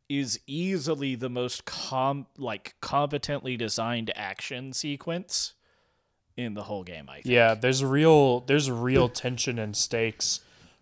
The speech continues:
Speaker 2: when you go to confront the killer and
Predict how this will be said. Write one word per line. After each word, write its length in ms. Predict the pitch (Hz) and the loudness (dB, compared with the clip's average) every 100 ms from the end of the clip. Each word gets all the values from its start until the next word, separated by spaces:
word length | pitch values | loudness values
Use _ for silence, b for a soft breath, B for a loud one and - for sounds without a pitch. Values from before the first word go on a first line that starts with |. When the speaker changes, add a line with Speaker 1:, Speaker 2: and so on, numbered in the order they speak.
| - | -10
Speaker 2:
when 600 | 120 120 117 110 107 113 _ _ | 2 2 2 -2 -10 -12 _ _
you 180 | 123 120 | -4 -2
go 240 | 117 120 | 2 4
to 100 | 120 | 4
confront 600 | 113 120 110 - 123 113 | -2 -4 -6 -2 -2 -2
the 80 | 117 | -10
killer 600 | - 123 113 110 110 107 _ _ _ _ _ - | -6 -2 0 -2 -4 -8 _ _ _ _ _ 2
and 500 | 127 120 113 110 | 4 4 0 -8